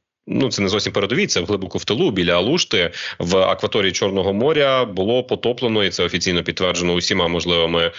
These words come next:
учасниками навіть цих подій, зокрема і гуром, і проявлено відео. Е, знищено російський черговий великий десантний, е, корабель. Е, потоплено, е, конкретно, е, в-, В Д К Цезар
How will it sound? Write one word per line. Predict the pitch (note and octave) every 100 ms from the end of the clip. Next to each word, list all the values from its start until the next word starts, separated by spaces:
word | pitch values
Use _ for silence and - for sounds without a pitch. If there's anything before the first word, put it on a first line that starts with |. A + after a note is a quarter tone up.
| - B2
учасниками | A2+ C3+ C#3+ D#3+ D#3+ D3
навіть | D3 C#3+
цих | C#3+ -
подій, | C3 C3
зокрема | B2 A#2+ B2 A#2+
і | A#2+
гуром, | A#2+ B2 A#2
і | F#2+
проявлено | F2+ E2+ E2+ F2 F2
відео. | B2+ C3 B2 A2+ - - -
Е, | F#2 F#2+ F#2
знищено | F#2+ B2 - B2+ A2+ A2 G#2
російський | G2 - A#2+ - A2+
черговий | - A2 G#2+ G#2+ C3+
великий | G2+ G2 A#2 A#2 G#2+
десантний, | G2 F#2+ G2+ G2+ F#2+ G2 F#2+ - - -
е, | F#2 F#2+ F2+
корабель. | - A#2 A#2+ F#2+ D#2 -
Е, | - E2
потоплено, | G#2 - D3 C#3 B2 B2 A#2+ A#2 - G#2 G2+
е, | G2+
конкретно, | A#2 A2 A#2 A2 - A2+ G#2+ G2+
е, | G2+ G2 F#2+ F#2+ F#2+ F#2 F#2 F#2 F#2
в-, | G2 F#2+
В | A2
Д | A2
К | - A2 F2 F2
Цезар | - G#2+ F2+ F2